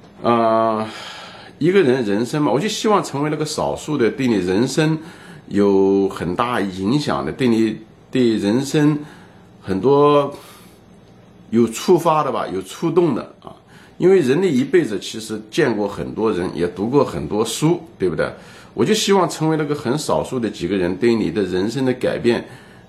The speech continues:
呃，有很大作用的人啊。这是我的很多的一些人生的感悟，我希望分享。呃，这些节目呢，我也不想说什么跟别的节目一样的，是一种灌输性的、口号式的，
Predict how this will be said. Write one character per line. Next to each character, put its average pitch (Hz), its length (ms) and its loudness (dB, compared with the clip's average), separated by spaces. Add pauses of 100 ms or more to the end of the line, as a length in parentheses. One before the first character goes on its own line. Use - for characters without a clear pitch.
呃， 90 320 0
有 92 180 2
很 80 280 -4
大 113 180 0
作 143 240 0
用 85 140 -2
的 71 80 -6
人 - 120 -10 (280)
啊。 - 120 -14 (680)
这 113 100 -6
是 120 80 0
我 104 140 2
的 107 140 0
很 87 200 -6
多 113 140 2
的 110 60 0
一 107 40 -2
些 110 180 -2
人 90 220 -4
生 120 160 -2
的 120 100 0
感 - 280 -6
悟， 87 140 -4
我 64 80 -6
希 - 120 -8
望 98 140 -2
分 120 240 0
享。 - 180 -8 (540)
呃， 80 640 0
这 117 140 -4
些 117 100 -4
节 90 180 -2
目 107 140 2
呢， 95 180 0
我 80 80 0
也 104 80 4
不 98 140 -4
想 - 220 -10
说 104 180 -4
什 101 100 -4
么 92 140 -2
跟 95 160 -4
别 - 140 -2
的 98 80 -2
节 90 120 -6
目 85 160 -2
一 85 40 0
样 78 100 -2
的， 76 80 -2
是 90 100 -8
一 104 60 -4
种 85 220 -6
灌 131 260 0
输 113 180 -6
性 98 280 -4
的、 - 180 -8 (420)
口 85 320 -2
号 127 240 2
式 95 260 -4
的， - 180 -8